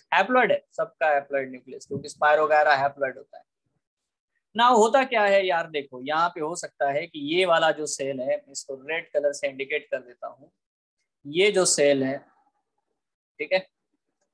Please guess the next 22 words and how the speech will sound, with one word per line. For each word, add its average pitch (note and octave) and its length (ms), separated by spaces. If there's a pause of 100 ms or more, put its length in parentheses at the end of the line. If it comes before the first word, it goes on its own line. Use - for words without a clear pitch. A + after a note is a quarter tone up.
और F3+ 580
उसी C4 240
के A3+ 120
बाजू F#3 340
में E3+ 140
दूसरा G#3+ 340
एक D#3 140
सेल C#3+ 240
है D#3 100
जिसको D3 240
मैं D3+ 140
ग्रीन F#3+ 320
से, E3+ 160
कलर D3 280
से C#3+ 160
इंडिकेट C3+ 360
कर A#2+ 160
देता A#2 240
हूँ, D3 260 (600)
ये E3 200
वाला - 240
सेल। - 280